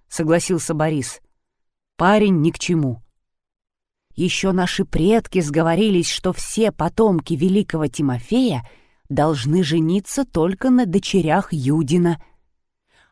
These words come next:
Ануфрию уже двенадцать лет исполнилось, а у тебя всё малышки нет». Наверное, на наших лицах отразилось недоумение,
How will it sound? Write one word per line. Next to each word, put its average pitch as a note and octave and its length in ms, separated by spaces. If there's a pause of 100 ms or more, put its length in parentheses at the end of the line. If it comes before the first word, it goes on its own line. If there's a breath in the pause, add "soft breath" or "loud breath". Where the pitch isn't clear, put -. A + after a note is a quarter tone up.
Ануфрию D3+ 680
уже E3+ 240
двенадцать G#3+ 760
лет C#4 280
исполнилось, G3 840 (360)
а A3 160
у A3+ 100
тебя G#3 320
всё - 280
малышки F3 500
нет». F#3 380 (2000)
Наверное, B3+ 760
на A#3 160
наших B3 420
лицах D4+ 460
отразилось B3 600
недоумение, A#3+ 880